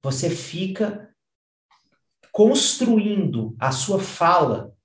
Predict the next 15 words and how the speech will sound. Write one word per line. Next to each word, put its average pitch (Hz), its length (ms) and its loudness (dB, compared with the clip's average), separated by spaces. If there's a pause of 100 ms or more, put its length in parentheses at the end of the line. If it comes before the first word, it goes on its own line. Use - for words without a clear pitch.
(380)
de 143 240 -6
maneira, 170 540 0
e 240 160 -2
as 135 100 0
suas 196 260 -2
ações, 160 840 -6 (760)
para 220 520 4
que 190 340 -8
ninguém 220 840 0
desconfie - 1200 -2
do 151 140 -6
segredo 180 800 0
que - 140 -14
você 175 500 -6
porta. 120 580 -4